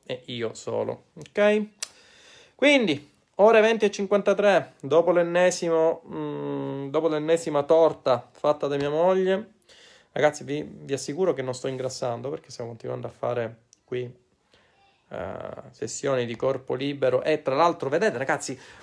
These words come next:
un esempio di come, ecco, questo mi ha fatto, questa mia discussione mi ha fatto venire in mente un'altra cosa. Un esempio di come la domanda sia solamente traslata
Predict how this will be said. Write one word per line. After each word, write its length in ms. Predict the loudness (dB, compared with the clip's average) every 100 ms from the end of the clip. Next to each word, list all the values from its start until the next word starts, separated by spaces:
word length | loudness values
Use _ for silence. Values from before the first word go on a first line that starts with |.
| -20 -20 _ -6
un 100 | -4
esempio 440 | 0 0 0 -4
di 120 | -4
come, 440 | 4 6 4 0 -8 -16 -14
ecco, 260 | -14 -14 -20 _ _ -8
questo 160 | -8 -6
mi 80 | -10
ha 40 |
fatto, 640 | -8 -8 -6 -4 -4 -8 -10 -14
questa 220 | -12 -10
mia 120 | -10 -10
discussione 360 | -12 -10 -10
mi 60 | -12
ha 20 |
fatto 180 | -8 -8
venire 120 | -8
in 60 | -10
mente 160 | -10
un'altra 180 | -10 -10
cosa. 120 | -8
Un 40 | -4
esempio 240 | -4 -4
di 60 | -4
come 180 | 2 2
la 100 | 4
domanda 380 | 2 0 0
sia 120 | -6 -4
solamente 420 | -4 -4 -4 -4
traslata 720 | -4 -2 2 4 4 0 -2